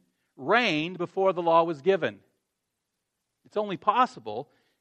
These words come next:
because death is not experienced because of individual sins, for sins against the Mosaic law,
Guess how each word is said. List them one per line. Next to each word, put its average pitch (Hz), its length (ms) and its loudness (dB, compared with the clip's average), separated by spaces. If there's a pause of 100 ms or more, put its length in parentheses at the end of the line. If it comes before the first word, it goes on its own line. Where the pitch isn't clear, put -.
(100)
because 135 300 -6
death 214 420 0
is 156 140 -10
not 190 260 2
experienced 165 880 -4
because 156 320 -6
of 147 140 -10
individual 151 840 -8 (300)
sins, 175 760 -6 (1080)
for 151 60 -20
sins 185 460 -4
against 170 320 -2
the 165 60 -8
Mosaic 151 520 -4
law, 180 400 -4